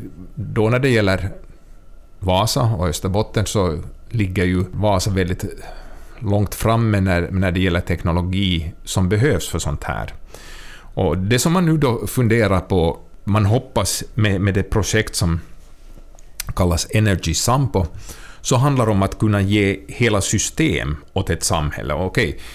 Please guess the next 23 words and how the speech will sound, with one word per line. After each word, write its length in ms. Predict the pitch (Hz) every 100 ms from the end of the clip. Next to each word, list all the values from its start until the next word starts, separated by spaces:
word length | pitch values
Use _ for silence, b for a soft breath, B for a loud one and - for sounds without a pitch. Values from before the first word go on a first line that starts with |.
| B
och 300 | B 117 -
vi 220 | 117 131
säger 200 | 120 123
så 120 | 107
här, 280 | 101 82 65 -
eh, 140 | 110 101
ett 240 | - 110
samhälle 500 | 135 131 110 117 107
som 180 | - 98
använder 320 | 101 98 92
sig 260 | 104 90 - 85 71 69 73 55
av 340 | 98 98 92 87 90 B B B B 110 B B B B B - 123
stenkol, 640 | - - 90 110 - 127 113
bränner 360 | 104 95 104
stenkol 640 | - - 82 85 120 131 120 B B B B B B
och 160 | 113
vill 280 | 123 110 - - - 110
elektrifieras 1080 | 120 113 - 110 120 117 110 101 - - - - - - - - B B B B
och 100 | 110
behöver 340 | 110 113 101
ett 180 | 98 -
helt 260 | - 104 -
system. 720 | - 113 - 143 78 53